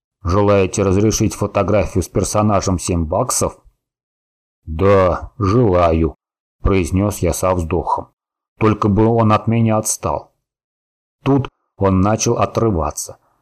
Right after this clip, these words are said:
И так, и эдак фоткался. И на плечо, и на руки, как младенец, залез.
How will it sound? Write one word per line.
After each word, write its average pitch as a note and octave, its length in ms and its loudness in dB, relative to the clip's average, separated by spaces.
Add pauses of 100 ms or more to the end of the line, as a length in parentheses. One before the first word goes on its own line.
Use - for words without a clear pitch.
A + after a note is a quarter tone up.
(180)
И B2 140 0
так, G2 480 0
и G#2+ 220 4
эдак E2+ 340 0
фоткался. F2+ 720 -4 (420)
И G2+ 160 0
на B2 140 2
плечо, F2 720 -2 (300)
и G#2 120 -2
на B2 240 4
руки, F#2 340 0
как - 260 -2
младенец, F#2+ 640 2
залез. F2 500 0